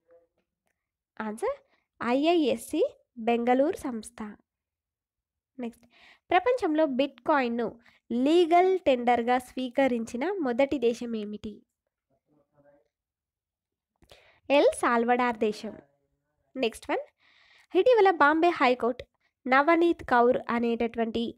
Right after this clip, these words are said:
member of parliament ఎంపీ అక్రమ కుల ధృవీకరణ పత్రాన్ని పొందారని రెండు లక్షల రూపాయల జరిమానా విధించింది. అయితే ఈమె ఏ రాష్ట్రంలో ఎంపీగా ప్రాతినిధ్యం వహిస్తున్నారు?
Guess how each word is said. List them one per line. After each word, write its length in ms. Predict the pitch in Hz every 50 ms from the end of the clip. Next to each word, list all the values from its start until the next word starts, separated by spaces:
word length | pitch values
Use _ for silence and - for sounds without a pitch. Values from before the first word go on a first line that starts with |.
| _ _ _ - 247
member 300 | 262 277 320 320 381 349 349 349
of 60 | 339 - _ _ _ -
parliament 600 | 247 233 240 247 254 240 240 214 202 - - - - _ _ _ _ _ _ _ _ _ -
ఎంపీ 560 | - 208 226 214 214 226 220 233 262 440 622 - - - - _ _ -
అక్రమ 440 | 262 285 - - 381 370 359 370 381
కుల 300 | 370 - - 294 311 302
ధృవీకరణ 720 | 294 240 233 240 247 247 285 285 277 294 277 277 262 269
పత్రాన్ని 500 | 247 - 170 - - 220 233 240 247 254
పొందారని 600 | 247 - 233 226 220 220 220 214 214 214 214 285 539 - _ _ _ _ _ _ _ -
రెండు 240 | 262 294 294 330 427
లక్షల 400 | 403 359 359 - - 349 339 339
రూపాయల 460 | 311 269 254 233 254 254 254 262 262
జరిమానా 500 | 247 240 233 240 262 262 240 233 277 392
విధించింది. 680 | 392 302 254 220 226 233 226 - 220 214 208 214 208 - - -
అయితే 240 | 226 233 233 -
ఈమె 360 | 240 233 226 220 226 220 247 - 622 - _ - - _ _ -
ఏ 160 | 254 285 339 415
రాష్ట్రంలో 580 | - 349 302 277 - - 254 247 247 262 247
ఎంపీగా 640 | - - - - 233 262 277 269 - 294 254 262 320 453 - -
ప్రాతినిధ్యం 640 | - 254 240 254 247 302 285 294 277 240 277 269 254
వహిస్తున్నారు? 800 | 233 226 226 226 226 - - 233 220 208 208 208 202 208 214